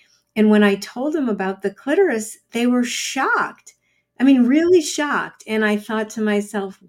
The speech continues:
"Wow, like, a whole body of knowledge is missing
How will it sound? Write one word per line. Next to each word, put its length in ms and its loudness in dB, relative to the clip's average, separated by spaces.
"Wow, 420 -14
like, 140 0
a 80 0
whole 880 0
body 460 0
of 120 0
knowledge 640 -4
is 200 -4
missing 880 -4